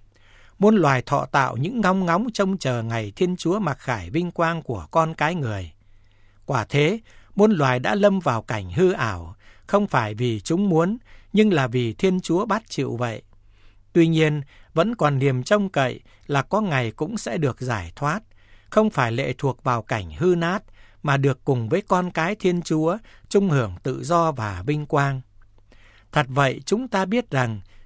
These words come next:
cho đến bây giờ, muôn loài thọ tạo cùng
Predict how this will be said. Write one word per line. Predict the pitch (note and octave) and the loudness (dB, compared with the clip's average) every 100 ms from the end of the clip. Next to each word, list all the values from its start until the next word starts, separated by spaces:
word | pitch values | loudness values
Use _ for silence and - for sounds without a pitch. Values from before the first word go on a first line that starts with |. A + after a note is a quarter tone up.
| - | 0
cho | F#3 | 2
đến | F#3 F3 A#3+ | 4 2 2
bây | F#3 F3+ | 2 2
giờ, | B2+ A2 F#2+ F2+ - | 0 -2 -4 -10 -2
muôn | F3 E3+ | 0 2
loài | C3 A2+ - | 0 -2 0
thọ | C3+ A#2+ | -2 0
tạo | - B2 B2 - | -2 -2 -4 -8
cùng | - A2+ | -4 -4